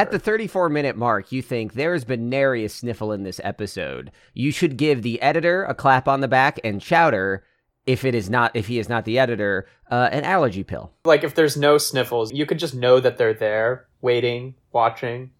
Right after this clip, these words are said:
Speaker 2: The agency of sniffles.
Speaker 1: And you'll have no idea how many, how many of them there actually are. But, all right, guys, we are going to start off by summarizing and discussing our little topic, and then end off with a rating section where we decide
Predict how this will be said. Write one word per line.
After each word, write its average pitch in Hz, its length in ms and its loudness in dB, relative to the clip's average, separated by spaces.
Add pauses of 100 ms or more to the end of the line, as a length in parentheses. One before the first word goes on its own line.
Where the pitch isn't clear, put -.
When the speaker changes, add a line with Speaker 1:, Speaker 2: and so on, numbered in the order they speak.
Speaker 2:
The 113 160 -6
agency 123 480 -2
of 80 100 -8
sniffles. - 680 -16
Speaker 1:
And 123 140 -10
you'll 120 120 0
have 131 140 0
no 151 120 0
idea 151 220 -2
how 147 120 -2
many, 147 220 -6
how 135 180 -6
many 151 160 -6
of 147 80 -8
them 147 180 -6
there 143 160 0
actually 151 300 -6
are. - 280 -8 (240)
But, - 280 6
all 175 200 8
right, 139 260 2
guys, 113 360 -2
we 143 160 0
are 151 180 6
going 139 220 -2
to 123 100 -8
start 120 300 0
off 117 220 2
by 110 120 0
summarizing 139 800 2
and 113 160 -6
discussing 120 560 -4
our 110 140 -2
little 107 220 -4
topic, 131 640 -2
and 202 120 -4
then 127 220 -4
end 120 320 -6
off 120 240 2
with 135 160 0
a 156 140 0
rating 190 340 -2
section 131 420 -6
where 120 160 -2
we 120 160 -2
decide 120 540 0